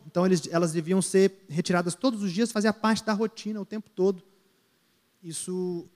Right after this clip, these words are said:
era colocado para que o altar estivesse sempre puro, limpo e preparado para receber um sacrifício. Então isso aponta para nós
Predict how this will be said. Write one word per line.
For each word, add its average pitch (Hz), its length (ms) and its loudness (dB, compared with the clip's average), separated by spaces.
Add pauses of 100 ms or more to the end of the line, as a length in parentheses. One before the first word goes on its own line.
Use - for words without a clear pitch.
(140)
era 160 160 -4
colocado 175 640 2
para 175 160 -2
que 175 320 2
o 170 80 2
altar 175 220 -4
estivesse 170 320 -4
sempre 196 260 -6
puro, 226 560 0
limpo 208 460 -2
e 190 60 -6
preparado 170 680 -6 (480)
para 151 120 -14
receber 143 540 -6 (720)
um 160 80 -12
sacrifício. 175 640 -6 (220)
Então 240 140 -6
isso 254 180 -2
aponta 233 360 -2
para 170 200 -6
nós 175 500 -6